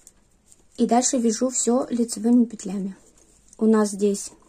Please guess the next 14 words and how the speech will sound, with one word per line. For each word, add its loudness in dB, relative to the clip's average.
было 0
десять -2
петель, -2
теперь 0
останется 2
по -2
девять 2
петель -4
на 2
каждой 0
спице. -6
И 4
в -2
круговую 0